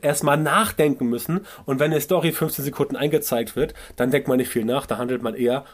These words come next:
aus dem Rückenmark sozusagen. Ja? Das heißt, niedrigschwellige Ansätze, mit denen musst du arbeiten, also beispielsweise sowas machen wie,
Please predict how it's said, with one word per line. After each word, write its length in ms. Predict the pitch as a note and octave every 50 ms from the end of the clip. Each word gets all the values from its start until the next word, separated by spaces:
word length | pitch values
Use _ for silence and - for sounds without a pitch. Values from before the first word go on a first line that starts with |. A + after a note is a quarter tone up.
| - - -
aus 160 | B2 B2 -
dem 80 | C3+ B2
Rückenmark 440 | C#3+ D3 - A#2+ G#2 F2 F2 - - _ _
sozusagen. 560 | - - A2 - - G#2 G#2 F#2 E2 - - - _ - -
Ja? 220 | A#2 D#3+ G#3+ G#3 - - - -
Das 160 | - D3+ C#3+ -
heißt, 280 | C3+ G#2 - - - - - - - - -
niedrigschwellige 920 | - C3+ C#3 D3+ A3+ B3+ B3 A3 B3 - - G#3 G#3+ G3+ G3 G3 E3+ F#3 E3
Ansätze, 540 | E3 G#3 A3 E3+ E3 D3+ - - D#3+ F3 F#3+
mit 200 | E3 D3 C3 -
denen 160 | E3+ F#3 G3
musst 180 | F#3 - - -
du 60 | D3
arbeiten, 580 | B2+ D3 F#3+ F#3 D3 B2+ B2 B2+ - - D#3+
also 280 | - C3 C#3 - - -
beispielsweise 640 | D3+ D#3+ E3 D#3 - D3+ - - D3 D3+ D3+ C3+ C#3+
sowas 300 | C3+ D3 C#3 C#3 C3+ -
machen 280 | C#3+ C#3+ C3+ C#3+ C3 B2
wie, 220 | C3 B2+ B2+ B2